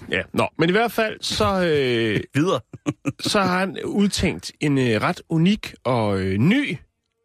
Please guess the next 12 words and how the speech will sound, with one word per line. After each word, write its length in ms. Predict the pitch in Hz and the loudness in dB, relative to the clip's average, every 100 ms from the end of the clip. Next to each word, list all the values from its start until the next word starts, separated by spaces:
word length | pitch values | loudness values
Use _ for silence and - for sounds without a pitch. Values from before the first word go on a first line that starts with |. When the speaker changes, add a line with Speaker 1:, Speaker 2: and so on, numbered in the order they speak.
| _ _ _ | _ _ _
Speaker 1:
måde 400 | 131 131 131 139 123 _ - | 0 2 2 0 -2 _ -2
at 100 | 143 | 2
hjælpe 280 | 123 120 | 2 -2
familien 540 | 135 131 123 123 131 127 - | -2 0 2 2 0 -2 -2
og 160 | 131 | 0
vennerne 420 | 120 110 120 123 110 | 2 2 2 2 0
til 300 | - 131 - | 0 -2 0
at, 380 | 120 110 101 85 - | 0 2 2 0 0
ja, 200 | 123 113 - _ _ _ _ _ _ _ _ _ _ _ _ | -2 -2 -8 _ _ _ _ _ _ _ _ _ _ _ _
ligesom 240 | - 117 120 | -2 0 2
komme 260 | - 135 | 2 2
videre 440 | 120 117 123 127 | 2 2 2 2